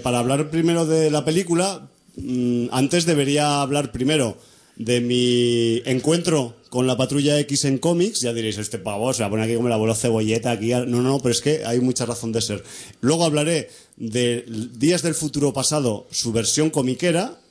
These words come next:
y de, luego ya hablo de la peli, ¿vale? Esto va así. La cuestión es que, eh, yo cuando empecé a leer cómics Mar-, Marvel en, de forma un poco seria, que más o menos fue cuando yo me los empecé a comprar, ¿vale? Con mis ahorrillos, eh,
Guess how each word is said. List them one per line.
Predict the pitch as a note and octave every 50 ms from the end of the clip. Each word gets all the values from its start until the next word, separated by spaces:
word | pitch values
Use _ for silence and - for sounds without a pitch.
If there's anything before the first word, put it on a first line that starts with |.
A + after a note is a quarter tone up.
| _ -
y | - A#2+ A#2
de, | A2+ A#2 A2+ A2 A2 A2 G#2
luego | A2 B2 C3 C#3+
ya | C#3+ D#3+
hablo | D#3 C3 A#2+ A2+
de | G#2+ G2+
la | G2 F#2+
peli, | - F#2+ F2 F2+ F2
¿vale? | F2+ G2 A2+
Esto | A#2 - - D#3+
va | C#3 A#2+
así. | A2 - - F#2+ F2+ - - - - - - - -
La | - B2 B2
cuestión | C#3 C3+ - D#3+ F3 G3
es | G#3 G3+ -
que, | - G3+ G3+ F#3+ -
eh, | C#3+ C#3+ C#3 C#3 C3+ C3+ C3 C3 C3 B2+ C3 B2+ B2+ A#2+
yo | A#2 D#3+ F3
cuando | A3 G3+ F#3
empecé | E3 D#3 C#3 C3+ A#2+ - D3+ E3+ F3+ E3 - -
a | - A#2+ A#2+ A#2 A#2 A2 A2 A2 A2 A2
leer | A#2 C3 D3+ D#3 D#3
cómics | F#3 E3+ D#3+ D3 C3 C3
Mar-, | C#3+ C#3+ D3 C#3+ C#3 C3+
Marvel | C#3+ C3 C#3+ D3+ D3 C#3 B2 A#2 G#2+ G#2+ - -
en, | A2+ A2 G#2+ G#2+ G#2+ G#2 G2
de | G#2+
forma | - - C3 C3+ D#3
un | D#3+ D#3
poco | C3 D#3+ C3+ C3
seria, | A#2+ - E3 E3 C#3 B2+ C3 C3 -
que | - A2+ A2
más | G#2+ A2 A2 A2
o | B2
menos | C3 C3 A#2
fue | G2 C#3+ C#3
cuando | A2+ C3 A#2 A2 A2
yo | A2 C3 C3
me | C3 B2
los | A2+ - A2+
empecé | G#2+ F#2 G2+ - C3
a | B2+
comprar, | - G#2+ G2 F#2 - A#2+ A2+ G2+ G2+ - - - - - - - - -
¿vale? | - G#2 G2+ G#2+ A2
Con | A2 G2+ G2+ G2+ G2+
mis | G2+ F#2+ - G#2
ahorrillos, | G2 G2+ G2 G2 C3 C#3 B2+ B2 B2 A#2+ A#2+ A#2 A#2 - -
eh, | A#2 A2 A2 A2 A2 G#2+